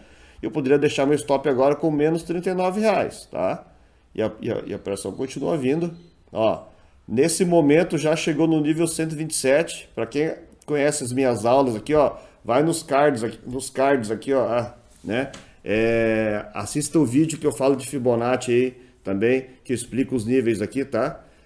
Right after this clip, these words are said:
Então, nesse caso aqui, ó, cento e vinte e sete vírgula dois aqui é o nível legal de sair, tá? Porque ele é metade entre o cem por cento e metade entre o sessenta e um vírgula oito. Então, eu percebi que, é,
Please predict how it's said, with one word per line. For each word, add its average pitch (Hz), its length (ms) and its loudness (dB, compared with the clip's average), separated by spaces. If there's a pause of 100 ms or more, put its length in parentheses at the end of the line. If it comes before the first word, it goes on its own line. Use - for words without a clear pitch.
(160)
Então, 139 460 0
nesse 135 400 0
caso 131 320 2
aqui, 123 180 -4
ó, 131 120 4
cento 143 320 -2
e 143 40 -10
vinte 139 140 -4
e - 60 -8
sete 135 320 -2
vírgula 135 360 2
dois 127 360 4
aqui 123 340 -2
é 120 80 2
o 120 80 2
nível 131 280 4
legal 135 460 4
de 147 100 -4
sair, 127 500 2
tá? 113 180 2
Porque 117 300 -2
ele 131 120 6
é 135 40 6
metade 139 580 4
entre 127 220 0
o 123 40 -6
cem 135 220 0
por 139 200 -2
cento 156 600 -2 (720)
e 110 120 -2
metade 131 540 2
entre 147 220 -4
o 156 40 2
sessenta 160 180 0
e 160 100 2
um 156 140 2
vírgula 170 260 4
oito. 170 400 2
Então, 123 480 -2 (340)
eu 139 180 4
percebi 156 440 0
que, 151 320 -2
é, 113 480 0